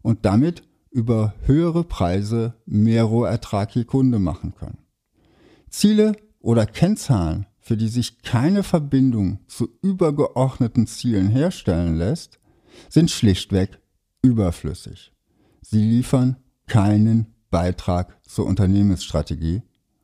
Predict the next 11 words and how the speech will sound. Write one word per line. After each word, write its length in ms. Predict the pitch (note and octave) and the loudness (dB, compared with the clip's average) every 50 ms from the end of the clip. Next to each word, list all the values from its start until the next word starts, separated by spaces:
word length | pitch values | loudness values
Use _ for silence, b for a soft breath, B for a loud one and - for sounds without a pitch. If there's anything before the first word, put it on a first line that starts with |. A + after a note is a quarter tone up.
| _ _ | _ _
und 300 | - G#2 G2+ F#2+ G#2 F#2+ | 0 0 0 0 2 0
werden 380 | F#2 E2 D2 C#2+ D2+ D2 E2+ - _ _ _ _ _ | 0 0 0 0 -2 -4 -6 -8 _ _ _ _ _
gestrichen. 600 | - F2+ - - - - F2 E2 - - - - - _ _ _ _ | -6 -6 -6 -6 -6 -4 -4 -4 -4 -6 -12 -14 -14 _ _ _ _
Du 100 | - A2 | 0 0
siehst, 400 | G#2+ G#2+ A#2 F#2 D2+ - - - _ _ _ _ - | 2 4 2 0 0 -4 -10 -18 _ _ _ _ -8
es 200 | - F#2 - - | -8 -8 -8 -8
führen 380 | - - A2 G2+ G2 G2 F#2 | -6 -4 -2 0 2 0 0
viele 540 | - - - - - A#2 A#2 A2+ A#2 A2+ G#2+ | -2 -6 -16 -4 0 0 2 2 0 0 2
Wege 280 | G#2+ G2 G2 G2 A2 G2+ | 2 2 2 0 0 -4
zum 260 | - - A2 G#2 G#2 | -4 -2 0 0 0
Gewinn 360 | A2 G2+ G#2+ F#2+ E2+ D#2 F2 | 0 0 0 0 0 0 -2